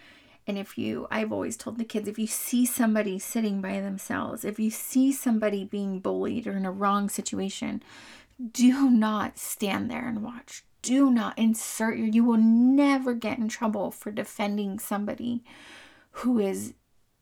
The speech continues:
defenseless or helpless or feels like the world is on them. This is children bullying children. It is just absolutely ridiculous. I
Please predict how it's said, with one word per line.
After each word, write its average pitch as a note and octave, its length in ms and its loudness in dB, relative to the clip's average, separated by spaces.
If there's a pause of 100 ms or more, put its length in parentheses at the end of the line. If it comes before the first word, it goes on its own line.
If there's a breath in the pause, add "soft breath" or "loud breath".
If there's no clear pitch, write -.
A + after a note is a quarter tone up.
(100)
defenseless A3 920 -2
or G#3 140 -2
helpless A#3+ 680 -2
or G#3 120 -2
feels A#3 460 -2
like A3 240 -4
the G#3 100 -2
world G#3 320 0
is G3 160 -4
on G#3+ 220 0
them. A3 260 -4 (680 loud breath)
This C4+ 220 6
is - 280 -2 (160)
children C4+ 720 2
bullying A3 760 0
children. A#3+ 880 2
It A3 180 0
is G#3+ 220 -4
just A3 420 -4 (240)
absolutely A#3 920 -2
ridiculous. A#3 920 -10 (880 loud breath)
I A3 460 2